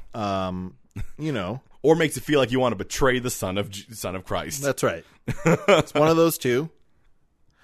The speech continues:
Speaker 2: There's, there's, like, uh, there's
Speaker 1: But,
Speaker 2: something
Speaker 1: but the, the, I guess,
Speaker 2: Mm,
Speaker 1: uh,
Speaker 2: never
Speaker 1: you're
Speaker 2: mind.
Speaker 1: making a good point, though not directly.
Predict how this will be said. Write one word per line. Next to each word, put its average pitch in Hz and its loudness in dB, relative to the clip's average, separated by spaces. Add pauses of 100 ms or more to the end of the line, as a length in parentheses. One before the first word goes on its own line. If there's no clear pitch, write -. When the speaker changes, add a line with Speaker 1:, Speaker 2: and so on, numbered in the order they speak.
(200)
Speaker 2:
There's, 190 2 (120)
there's, 175 -2
like, - -12 (100)
uh, 117 -12
there's 131 -4
Speaker 1:
But, 156 2
Speaker 2:
something 170 -2
Speaker 1:
but 151 0
the, 143 0 (100)
the, 165 -6
I 139 -2
guess, 196 -2
Speaker 2:
Mm, 123 -6
Speaker 1:
uh, - -14
Speaker 2:
never - -10
Speaker 1:
you're 131 -2
Speaker 2:
mind. 143 0
Speaker 1:
making 160 -4
a 120 -4
good 117 -4
point, 110 -8
though 101 -4
not 101 -6
directly. 90 -10